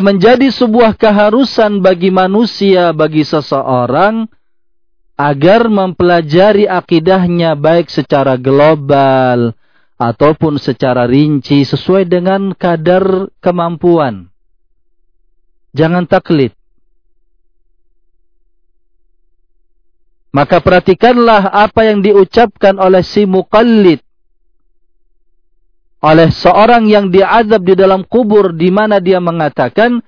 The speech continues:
"Sami'tun nasa yaquluna syai'an faqultuhu." Aku hanya mendengar orang mengucapkan sesuatu, aku, aku pun mengucapkannya.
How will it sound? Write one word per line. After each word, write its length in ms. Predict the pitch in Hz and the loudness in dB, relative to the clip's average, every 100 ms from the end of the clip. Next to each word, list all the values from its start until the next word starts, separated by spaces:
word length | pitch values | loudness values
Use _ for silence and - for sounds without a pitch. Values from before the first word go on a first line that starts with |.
| _ _ _ | _ _ _
"Sami'tun 960 | - 165 151 175 185 156 - 156 156 156 | -4 -2 0 -2 -2 -4 -4 -4 -4 -2
nasa 800 | 156 170 175 170 165 156 - 151 | -2 0 0 0 0 -2 -2 -2
yaquluna 960 | 147 143 _ 147 143 143 170 151 135 123 | 0 -2 _ -2 0 2 2 0 -2 -4
syai'an 560 | - 143 131 - 214 | -2 0 0 -2 -6
faqultuhu." 1200 | 208 214 - 294 277 220 151 131 117 104 95 78 _ _ _ _ _ _ _ _ _ _ _ | -4 -4 -2 -2 0 -2 -2 -2 -4 -8 -8 -14 _ _ _ _ _ _ _ _ _ _ _
Aku 340 | 226 196 156 | -6 -4 -4
hanya 300 | 139 127 127 | -4 -2 -2
mendengar 500 | 123 120 120 117 117 | -2 -2 -2 -2 -4
orang 540 | 127 139 131 120 117 | -2 -2 -2 -2 -2
mengucapkan 640 | 117 110 104 131 117 123 110 | -4 -4 -6 -6 -4 -6 -6
sesuatu, 880 | - 107 - 113 120 117 - 113 110 | -6 -8 -4 -2 -2 -4 -6 -4 -4
aku, 240 | 104 127 - | -4 -8 -6
aku 240 | 202 180 | -8 -4
pun 160 | 156 139 123 | -4 -4 -4
mengucapkannya. 960 | 113 107 - 104 _ 110 104 98 87 | -4 -6 -6 -8 _ -8 -8 -10 -14